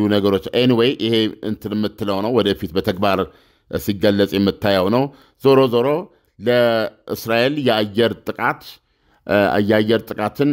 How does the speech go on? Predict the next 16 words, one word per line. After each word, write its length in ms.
ማስቀረት 680
የሚችሉ 460
ባይሆንም፣ 420
እ፣ 140
ከባድ 460
ግን 180
ሊያደርጉት 520
ይችላሉ 400
ወይም፣ 280
እ፣ 100
መስዋዕትነት 560
ሊያስከፍሉ 500
ይችላሉ። 420
በሌላ 1000
በኩል 380
በዋነኛነት 1300